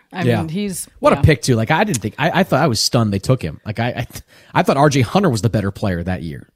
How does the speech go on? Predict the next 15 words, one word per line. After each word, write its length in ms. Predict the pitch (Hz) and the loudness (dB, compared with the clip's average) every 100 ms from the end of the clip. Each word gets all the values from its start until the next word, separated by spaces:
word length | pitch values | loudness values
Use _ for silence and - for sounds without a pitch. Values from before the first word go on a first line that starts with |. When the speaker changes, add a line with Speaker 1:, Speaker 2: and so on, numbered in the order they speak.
| - | -14
Speaker 2:
And 80 | |
it 40 | 95 | -8
shows 220 | - 107 | -4 -4
what 80 | 87 | -4
the 60 | |
hell 120 | 87 90 | -6 -4
I 140 | 110 | -4
know, 140 | 73 | -6
of 140 | 58 - | -10 -16
course. 260 | 71 87 | -14 -12
I 80 | 85 | -10
shouldn't 240 | 92 85 80 | -10 -10 -10
be 180 | 85 - | -10 -10
evaluating 500 | 95 87 85 87 90 | -12 -10 -6 -6 -4
anybody's 480 | 131 98 82 69 - | -4 -4 -8 -10 -14